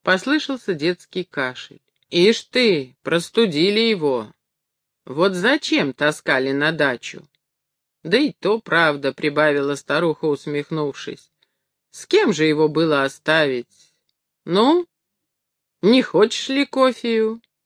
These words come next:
«Нет, благодарю». За стеною послышались удары в бубен, и пескливый детский голос затянул в нос немецкую песню. «Это что?» —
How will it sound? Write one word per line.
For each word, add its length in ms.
«Нет, 320
благодарю». 760
За 180
стеною 480
послышались 800
удары 520
в 120
бубен, 640
и 100
пескливый 640
детский 460
голос 760
затянул 720
в 140
нос 360
немецкую 840
песню. 580
«Это 260
что?» — 380